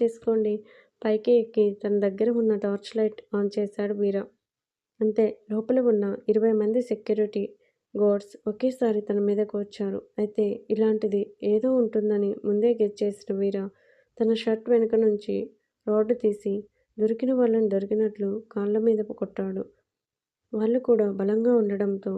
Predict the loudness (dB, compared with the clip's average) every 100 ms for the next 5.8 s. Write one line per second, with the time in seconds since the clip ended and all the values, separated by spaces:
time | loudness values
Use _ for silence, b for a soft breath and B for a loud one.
0 | -6 -8 -6 -2 0 0 -2 -4 -2 0
1 | 2 4 4 4 2 0 -4 -4 -2 0
2 | 2 2 0 -2 -6 -6 -4 -6 -6 -4
3 | -6 -4 -6 -4 -6 -8 -14 b b b
4 | -2 0 0 0 -4 -6 -4 -2 -2 -6
5 | -6 -10 -10 -6 -4 0 2 2